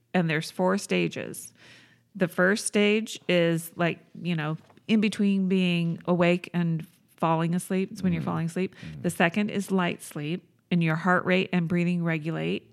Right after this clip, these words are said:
Speaker 1: and your body temperature drops. And then the third and fourth stages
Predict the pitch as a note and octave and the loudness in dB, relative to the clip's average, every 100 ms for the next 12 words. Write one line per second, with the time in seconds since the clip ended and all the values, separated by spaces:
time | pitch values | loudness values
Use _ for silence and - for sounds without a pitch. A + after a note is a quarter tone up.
0 | _ _ F3+ E3 D#3+ D#3 - E3 D#3+ D3+ | _ _ -2 0 -2 -6 -6 -4 -2 -2
1 | D#3 D3+ D#3 F3+ D#3+ D#3+ - F3 D#3+ D3 | -4 -2 -2 -2 -4 -4 -4 -2 -2 -4
2 | - - - - - - - F#3 F#3 D#3+ | -8 -12 -20 -20 -20 -20 -2 4 4 2
3 | D#3 F#3 F3 E3 G3 A#3 - E3+ D#3+ D#3+ | 0 4 4 2 0 0 0 -2 0 0
4 | D3+ | -4